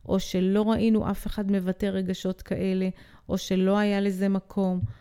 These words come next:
או שזה לא היה חלק מהתרבות שגדלנו בה, ולכן הרגשות האלה דוכאו על ידינו ועל ידי הסביבה שלנו, וכשרגש לאורך זמן, או כמה סוגים של רגשות מדוכאים לאורך זמן, ואנחנו לא מבטאים אותם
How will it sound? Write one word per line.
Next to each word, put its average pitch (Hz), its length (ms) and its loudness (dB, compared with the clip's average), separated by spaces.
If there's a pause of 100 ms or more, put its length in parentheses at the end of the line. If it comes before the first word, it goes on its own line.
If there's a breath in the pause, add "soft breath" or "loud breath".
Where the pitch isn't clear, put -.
(180 loud breath)
או 196 60 -4
שזה 190 320 0
לא 202 140 2
היה 208 200 0
חלק 202 380 -2
מהתרבות 190 560 2
שגדלנו 185 600 0
בה, 180 140 -2 (440 soft breath)
ולכן 196 340 2
הרגשות 202 500 0
האלה 196 220 0
דוכאו 175 580 0
על 196 100 2
ידינו 196 520 2
ועל 165 260 0
ידי 170 240 -2
הסביבה 185 500 -4
שלנו, 196 440 0 (460 loud breath)
וכשרגש 185 840 -2 (220)
לאורך 208 560 0
זמן, 185 400 2
או 180 200 -6
כמה 202 220 0
סוגים 190 360 -2
של 190 140 -6
רגשות 180 520 -6
מדוכאים 180 600 0
לאורך 180 440 -2
זמן, 170 460 0 (360 soft breath)
ואנחנו 175 840 0
לא 180 400 4
מבטאים 240 560 2
אותם 294 340 -2